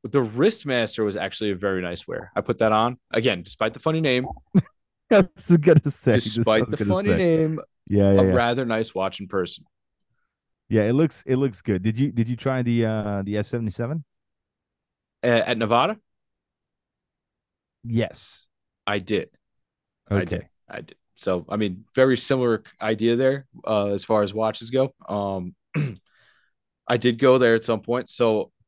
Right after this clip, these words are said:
Speaker 1: they had a really, really awesome booth. Like, if you're into their stuff, they
Speaker 2: Mm-hmm.
Speaker 1: had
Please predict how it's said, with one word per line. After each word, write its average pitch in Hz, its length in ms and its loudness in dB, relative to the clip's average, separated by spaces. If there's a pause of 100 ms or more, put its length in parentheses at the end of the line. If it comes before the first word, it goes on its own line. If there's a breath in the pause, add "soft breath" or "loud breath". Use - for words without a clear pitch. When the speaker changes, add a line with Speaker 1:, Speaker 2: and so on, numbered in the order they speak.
(140)
Speaker 1:
they 175 240 4
had 170 240 2
a 143 40 4
really, 131 420 0
really 127 460 -2
awesome 123 400 -4
booth. 117 260 -6
Like, 113 120 -2
if 98 120 -10
you're 127 120 0
into 135 140 0
their 117 180 2
stuff, 110 380 -2 (480)
they 135 220 2
Speaker 2:
Mm-hmm. 143 220 8
Speaker 1:
had 127 160 -2